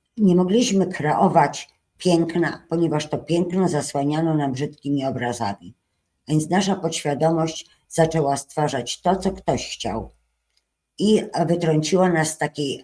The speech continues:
świadomej kontroli tego, co my chcemy. Przestawaliśmy sobie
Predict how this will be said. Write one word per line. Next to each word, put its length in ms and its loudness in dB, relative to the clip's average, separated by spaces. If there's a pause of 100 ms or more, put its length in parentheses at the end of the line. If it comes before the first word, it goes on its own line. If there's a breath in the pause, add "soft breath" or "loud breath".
świadomej 600 0
kontroli 720 -2 (580)
tego, 240 2
co 200 0
my 140 4
chcemy. 520 -6 (560)
Przestawaliśmy 720 -2
sobie 260 -10